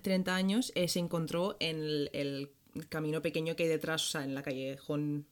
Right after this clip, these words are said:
este, el callejón pequeñito que hay detrás del Cecil, eh, y la policía dijo que o se había caído, o había saltado, o le habían empujado. O sea que, vamos, que no tenía ni puta idea.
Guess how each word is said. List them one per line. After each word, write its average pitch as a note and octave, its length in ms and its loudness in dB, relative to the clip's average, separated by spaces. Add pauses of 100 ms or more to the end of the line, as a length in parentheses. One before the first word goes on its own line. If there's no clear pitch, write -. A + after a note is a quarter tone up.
(140)
este, D#3 240 -6
el D3+ 60 -2
callejón D3+ 380 -2
pequeñito D#3+ 400 -2
que D#3 80 -2
hay D3+ 60 2
detrás D3+ 280 -2
del D#3 120 -2
Cecil, G3 380 2 (600)
eh, E3+ 480 6
y F#3+ 80 2
la F3 160 2
policía F3 420 0
dijo A3 340 6
que F3 260 2
o D#3+ 180 2
se E3 140 0
había F#3 240 2
caído, A3+ 440 4
o G3+ 120 4
había G#3+ 240 4
saltado, A3+ 460 4
o F#3 80 2
le E3 120 2
habían F#3 260 0
empujado. D3 480 -4
O E3+ 120 2
sea E3 180 2
que, E3 100 2
vamos, E3+ 240 2
que E3+ 100 -2
no E3+ 80 0
tenía G3+ 200 4
ni E3 140 2
puta D3 320 -2
idea. C3+ 280 -2